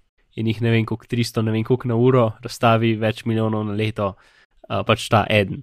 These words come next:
ne. Um, in hec je v tem, da do zdaj, pač kako recikliranje funkcionira, da več ali manj, uh,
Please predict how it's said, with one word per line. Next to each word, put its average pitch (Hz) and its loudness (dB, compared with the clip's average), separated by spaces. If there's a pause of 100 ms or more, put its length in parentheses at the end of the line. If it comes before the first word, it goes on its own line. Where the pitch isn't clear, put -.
(140)
ne. 95 -8 (680)
Um, 101 -6
in 110 -2 (560)
hec - 0
je 175 2
v 165 -4
tem, 170 2
da 151 2
do 135 0
zdaj, 156 0
pač - -8
kako 151 0
recikliranje 135 0
funkcionira, 131 2
da 117 2
več 120 0
ali 123 2
manj, 117 2 (400)
uh, 98 -4